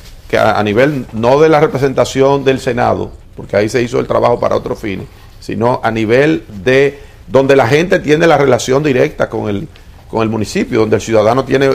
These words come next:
un contacto mayor con sus autoridades municipales, porque el senador viene a la capital, el síndico, ahora alcalde, se queda en la ciudad, ese es el que brega con el día a día.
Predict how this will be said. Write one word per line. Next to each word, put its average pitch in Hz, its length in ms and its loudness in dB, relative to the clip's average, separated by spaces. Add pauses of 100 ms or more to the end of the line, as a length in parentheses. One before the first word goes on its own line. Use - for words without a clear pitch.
un 127 100 -4
contacto 127 480 -2
mayor 123 320 0
con 127 140 -6
sus 120 160 -2
autoridades 101 640 -2 (320)
municipales, 113 560 0
porque 123 220 -2
el 120 60 -2
senador 139 680 0
viene 160 260 0
a 156 40 2
la 147 100 2
capital, - 500 -2 (420)
el 123 180 0
síndico, 160 680 -2 (500)
ahora 113 300 4
alcalde, 113 640 0
se - 220 -4
queda 143 240 2
en 190 60 2
la 160 100 2
ciudad, 123 320 2
ese 156 160 0
es 160 60 4
el 160 100 0
que 139 100 2
brega 143 260 2
con 135 160 -2
el 117 80 -2
día 135 200 0
a 101 40 0
día. 95 220 -2